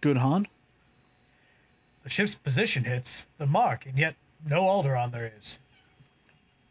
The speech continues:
Speaker 1: I pray thee, Mary, say, what canst thou mean? How can a planet vanish in the air?
Speaker 2: Thou hast said right, my lad.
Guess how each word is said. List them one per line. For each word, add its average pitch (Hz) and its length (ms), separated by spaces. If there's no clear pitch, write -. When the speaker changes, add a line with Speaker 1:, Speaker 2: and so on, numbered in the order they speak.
Speaker 1:
I 143 100
pray 180 300
thee, 135 400
Mary, 139 420
say, 135 460
what - 200
canst 180 280
thou 175 120
mean? 202 320
How 254 180
can - 180
a 151 60
planet 185 380
vanish 160 360
in 175 80
the 208 120
air? 220 280
Speaker 2:
Thou 147 180
hast 175 180
said 180 160
right, 185 180
my 135 120
lad. 135 380